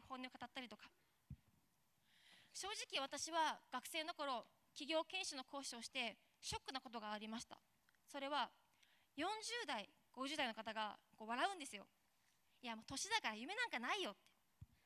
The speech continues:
でも違うんです。夢はあるんです。夢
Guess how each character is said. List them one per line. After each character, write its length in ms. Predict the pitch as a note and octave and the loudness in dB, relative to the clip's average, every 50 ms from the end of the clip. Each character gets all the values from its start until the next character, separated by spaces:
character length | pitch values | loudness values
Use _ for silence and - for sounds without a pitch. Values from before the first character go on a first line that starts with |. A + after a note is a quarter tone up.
| - - | -20 -14
で 60 | - | -12
も 60 | B3+ - | -6 -2
違 200 | - - D#4 D#4 G4+ A4 | 0 2 4 6 6 6
う 40 | A4+ | 4
ん 20 | D4 | 2
で 80 | A#3 | -4
す。 140 | A3 - - _ _ _ _ _ _ _ _ _ - _ _ _ - | -6 -6 -10 _ _ _ _ _ _ _ _ _ -20 _ _ _ -8
夢 180 | - C#4+ F4 A#4 | -6 -2 0 2
は 180 | C5 - - C#4+ | 2 4 6 6
あ 80 | F4+ | 6
る 100 | G4 G4 | 6 4
ん 60 | D4+ | -2
で 80 | G#3 G#3+ | -4 -6
す。 140 | - - - _ _ _ _ _ _ _ _ _ _ _ _ _ _ _ _ - | -8 -10 -12 _ _ _ _ _ _ _ _ _ _ _ _ _ _ _ _ -8
夢 180 | - C4+ F4+ G#4+ | -4 -2 2 4